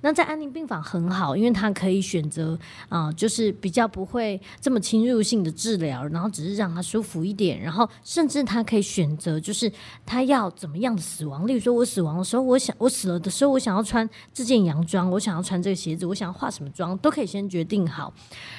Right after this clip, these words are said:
然后他在跟我联系上说，啊，非常非常的激动，他就说：“老师，你知道吗？我有一个那个，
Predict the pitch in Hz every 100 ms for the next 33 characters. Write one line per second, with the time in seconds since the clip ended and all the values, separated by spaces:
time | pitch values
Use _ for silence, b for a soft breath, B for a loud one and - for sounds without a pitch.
0 | B 220 233 302 262 B B B - 269
1 | 302 277 226 - _ _ - - 247 233
2 | 165 156 180 175 214 277 220 208 180 190
3 | - - - 254 254 190 156 190 170 147
4 | 156 190 175 226 185 190 254 247 262 247
5 | B B 196 226 320 311 185 240 269 269
6 | 247 233 233 B - 262 269 196 233 226
7 | 214 254 240 185